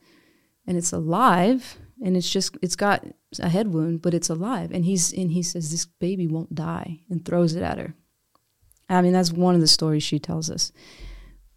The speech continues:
And I'm looking at this child who's sitting there with her, you know. Anyways, a long story short, sh-, they're moved around. The insurgents are moving because Rwandan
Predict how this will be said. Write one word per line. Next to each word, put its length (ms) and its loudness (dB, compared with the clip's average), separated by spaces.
And 100 6
I'm 220 6
looking 240 8
at 100 6
this 160 6
child 260 0
who's 140 0
sitting 280 0
there 140 0
with 220 -4
her, 120 -8
you 140 -4
know. 260 -6
Anyways, 520 6
a 80 0
long 240 4
story 240 4
short, 380 4
sh-, 200 2
they're 260 4
moved 320 4
around. 360 4
The 100 6
insurgents 540 2
are 60 -4
moving 680 0
because 380 -4
Rwandan 560 2